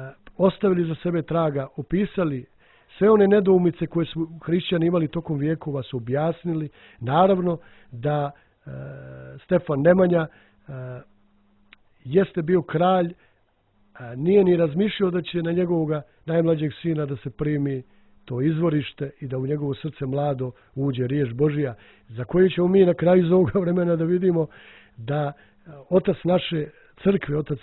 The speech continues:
naše nacije, otac svega, e, ma, slobodno se tako svi da kažem, ne nacije kao nacije, Srbi su mnogo stariji narod, nego te ohristovljene, e, obožene, e, vaskrsne nacije, ako mogu tako da kažem,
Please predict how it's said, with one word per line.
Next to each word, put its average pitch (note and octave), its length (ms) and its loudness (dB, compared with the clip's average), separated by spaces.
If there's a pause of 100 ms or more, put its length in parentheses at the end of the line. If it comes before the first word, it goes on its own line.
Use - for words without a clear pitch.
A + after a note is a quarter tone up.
naše C#3 340 -8
nacije, C3+ 500 -4
otac C3 220 -10 (180)
svega, C#3+ 500 -2
e, A#2+ 500 -18
ma, B2 400 -12
slobodno D3+ 220 -2
se - 60 -10
tako D#3 200 -6
svi D#3+ 160 -6
da C#3+ 80 -4
kažem, C#3+ 220 -4
ne F3 120 -2
nacije F3 320 -2
kao E3 180 -4
nacije, E3+ 400 -2
Srbi D#3+ 180 -6
su D#3 120 -8
mnogo D#3+ 220 -2
stariji E3 280 -6
narod, F3 320 -6 (340)
nego D#3 300 0
te G3+ 300 6
ohristovljene, C#3 1080 0
e, A2 80 -20 (1400)
obožene, C3+ 800 4
e, G#2+ 120 -14 (800)
vaskrsne D3 640 0
nacije, - 480 -12 (120)
ako C3 240 -8
mogu C#3+ 240 -2
tako D3+ 280 -2
da C3+ 100 -2
kažem, C#3 420 -2